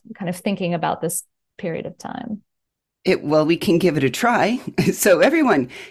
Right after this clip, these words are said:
Speaker 2: definitely you should go out to read a copy of Ex-Wife by Ursula Parrott. And that is republished again, you say, by what publishing company?
Speaker 1: Uh, by M-, McNally Editions. So
Speaker 2: McNally
Speaker 1: widely,
Speaker 2: Editions.
Speaker 1: widely available.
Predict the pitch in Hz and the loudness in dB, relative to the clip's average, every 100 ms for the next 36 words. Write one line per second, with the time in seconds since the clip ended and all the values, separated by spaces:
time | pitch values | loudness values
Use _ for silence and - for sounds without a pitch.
0 | - - 240 302 311 294 - 180 196 233 | -4 2 4 6 8 6 4 2 2 6
1 | 208 226 254 - - 165 156 - - 151 | 6 6 2 0 4 4 4 2 0 2
2 | 185 226 220 - 175 180 196 151 - 185 | 4 2 0 0 0 2 2 2 0 -2
3 | - - 147 185 - 156 - 151 147 208 | -2 -2 2 0 0 -2 0 0 0 2
4 | 202 226 - 131 165 285 - - - - | 0 0 0 0 0 -2 -6 -12 -14 -20
5 | - - - 165 170 170 165 165 143 151 | -20 -12 -2 2 4 4 4 2 0 -2
6 | 165 202 - 202 185 190 - 190 185 185 | 0 0 0 -2 2 0 0 2 4 4
7 | 180 175 180 - 160 170 170 151 147 - | 4 2 0 0 2 2 2 0 0 -2
8 | 190 208 220 - - 233 277 277 262 262 | -2 0 2 2 2 4 4 6 4 4
9 | 254 254 226 202 196 196 180 175 - 175 | 2 2 2 2 2 2 2 -2 -4 -6
10 | 185 208 220 - 202 180 185 196 165 190 | -4 -4 -6 -4 4 6 6 4 2 2
11 | 190 240 233 247 247 240 190 170 180 175 | 2 2 2 2 2 2 2 0 0 2
12 | 175 190 | 0 0